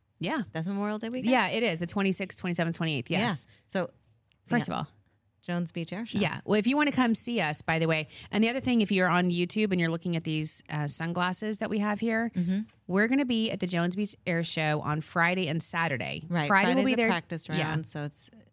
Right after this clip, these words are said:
Speaker 1: Yes. It's a practice round, so it's not the real thing.
Speaker 2: Right.
Speaker 1: But it's kind of the real thing, and it's, like, l-, way less crowded.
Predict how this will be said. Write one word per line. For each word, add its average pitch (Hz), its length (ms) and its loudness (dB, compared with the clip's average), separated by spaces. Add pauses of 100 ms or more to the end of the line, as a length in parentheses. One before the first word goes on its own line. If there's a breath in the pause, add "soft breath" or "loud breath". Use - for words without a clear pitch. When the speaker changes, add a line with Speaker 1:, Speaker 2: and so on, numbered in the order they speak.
(260)
Speaker 1:
Yes. - 600 -4
It's 208 100 -2
a 233 40 -8
practice 262 360 -2
round, 190 460 2
so 175 240 -2
it's 170 100 -2
not 175 140 0
the 214 80 -2
real 202 200 0
thing. 147 380 -2 (100)
Speaker 2:
Right. 156 280 -4
Speaker 1:
But 165 240 0 (320)
it's 170 160 -6
kind 226 320 -2
of 247 40 0
the 240 80 2
real 214 200 2
thing, 165 420 -2 (540 soft breath)
and 165 520 0 (540)
it's, 175 240 -4
like, 156 220 0
l-, 160 100 0
way 170 280 2
less 170 200 0
crowded. 147 560 0